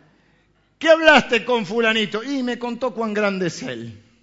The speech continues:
"¿Y qué hiciste?". "Silencio". Así termina rápido.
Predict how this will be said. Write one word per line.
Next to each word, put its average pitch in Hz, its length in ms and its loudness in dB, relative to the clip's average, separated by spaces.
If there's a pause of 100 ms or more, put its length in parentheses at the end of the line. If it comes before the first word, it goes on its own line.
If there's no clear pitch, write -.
(2250)
"¿Y 208 100 -12
qué 226 120 -8
hiciste?". 160 640 -8
"Silencio". 135 680 -8 (560)
Así 151 240 -10
termina 170 380 -4
rápido. 131 420 -12